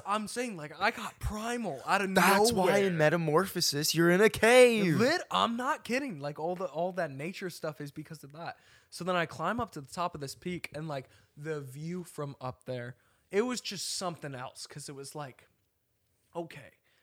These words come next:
Speaker 1: you go through these things, these peaks and valleys in your life, right? The peaks are what you live for, and the valleys are what make you who you are, you know? And as
Speaker 2: Mm-hmm.
Speaker 1: soon as you accept those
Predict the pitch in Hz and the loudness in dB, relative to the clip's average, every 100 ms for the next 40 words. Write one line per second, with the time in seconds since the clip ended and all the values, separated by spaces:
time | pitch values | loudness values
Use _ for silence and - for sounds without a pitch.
0 | _ 175 175 214 202 - 175 139 135 - | _ -10 0 2 2 0 -2 -2 -8 -12
1 | - 127 - - _ 156 160 - 160 151 | -12 -14 -14 -20 _ -6 -6 -8 -12 -10
2 | 151 139 131 127 - - - _ 143 127 | -8 -4 -4 -4 -8 -14 -18 _ -10 -8
3 | 127 - - - - - 139 139 - - | -8 -10 -12 -16 -20 -4 -2 -2 -8 -20
4 | - _ _ - 143 - - 247 233 - | -20 _ _ -4 -4 -4 -4 -4 -4 -8
5 | - - _ 151 156 151 151 170 151 151 | -10 -10 _ -2 0 0 -2 -4 -2 -2
6 | 127 - 127 123 160 _ _ _ 151 160 | -2 -8 -10 -10 -12 _ _ _ -6 -4
7 | 143 147 170 170 147 135 147 131 135 139 | -2 2 2 2 -2 -4 -4 -4 -4 -4
8 | 131 135 131 147 131 123 123 123 - - | -4 -6 -6 -6 -6 -6 -4 -4 -4 -10
9 | _ _ _ _ 139 127 123 - - 123 | _ _ _ _ -6 -4 -6 -8 -14 -8
10 | 113 151 113 190 214 190 170 147 139 139 | -6 -4 -4 -4 -2 -4 -6 -8 -10 -10
11 | - - 214 214 _ 143 123 110 - - | -8 -6 -6 -8 _ -4 -4 -4 -10 -14
12 | - - | -14 -16